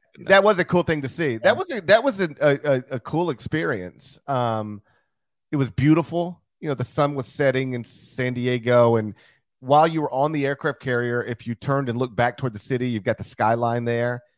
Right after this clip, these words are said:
Speaker 2: It was really pretty, um, uh, like, an incredible scene. Um, <laughs> uh, you know, Barack and Michelle were there courtside. That was awesome. And, um, it, it, the, the one thing I do remember from this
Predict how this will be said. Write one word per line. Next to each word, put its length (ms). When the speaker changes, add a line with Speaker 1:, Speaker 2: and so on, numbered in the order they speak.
Speaker 2:
It 60
was 180
really 380
pretty, 560
um, 420
uh, 100
like, 180
an 80
incredible 560
scene. 600
Um, 460
<laughs> 560
uh, 320
you 120
know, 300
Barack 380
and 80
Michelle 320
were 80
there 220
courtside. 840
That 140
was 220
awesome. 560
And, 480
um, 400
it, 360
it, 200
the, 180
the 100
one 220
thing 160
I 80
do 200
remember 460
from 220
this 400